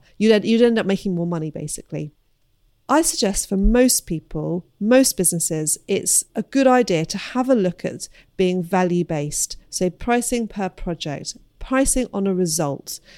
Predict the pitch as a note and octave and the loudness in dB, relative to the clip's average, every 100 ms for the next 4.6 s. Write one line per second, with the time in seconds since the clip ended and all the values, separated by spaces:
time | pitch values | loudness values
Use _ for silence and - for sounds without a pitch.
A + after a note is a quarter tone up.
0 | - _ - G#3 - - C4 C#4+ E4 - | -20 _ -2 0 0 -2 2 4 2 0
1 | - B3+ B3 - A#3+ - G3 F#3+ F3+ E3+ | 0 2 2 0 -4 -2 0 0 0 -2
2 | D3+ C#3 - _ - _ F#3+ B3 F4 C4+ | -4 -6 -12 _ -20 _ -2 2 4 4
3 | G3 E3 F#3+ G#3+ A3+ - A3 G3 F#3 F#3 | 2 -2 0 2 0 -4 -4 -2 -2 -4
4 | - G3+ - E3+ C#3 C#3+ | -2 0 0 -4 -8 -10